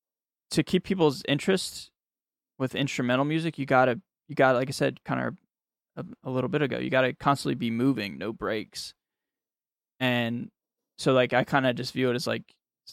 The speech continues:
with, like, s-, the shorter songs, kinda say what you gotta say and get out.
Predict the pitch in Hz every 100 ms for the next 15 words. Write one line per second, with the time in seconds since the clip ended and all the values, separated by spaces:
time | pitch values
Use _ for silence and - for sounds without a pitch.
0 | - _ _ _ _ _ - 139 131 120
1 | - - 135 156 165 139 - 110 - -
2 | 123 110 - - - 151 147 139 131 127
3 | - 131 135 117 113 107 98 -